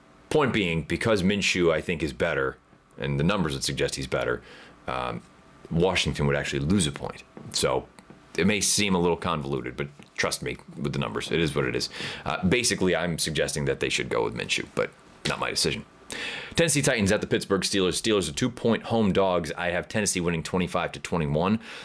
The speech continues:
Uh, the Packers and Ravens game, there is no lineup simply because of the whole Lamar Jackson thing, so we'll bypass that one.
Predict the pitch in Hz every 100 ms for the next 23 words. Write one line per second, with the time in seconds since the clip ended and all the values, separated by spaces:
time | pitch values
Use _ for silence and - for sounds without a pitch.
0 | - - 80 80 - - 101 107 98 90
1 | 90 107 110 95 110 113 82 78 73 78
2 | 76 87 98 98 107 - 80 73 73 73
3 | 69 73 78 73 71 67 85 92 - 95
4 | - 101 220 69 64 73 71 73 64 92
5 | 98 113 110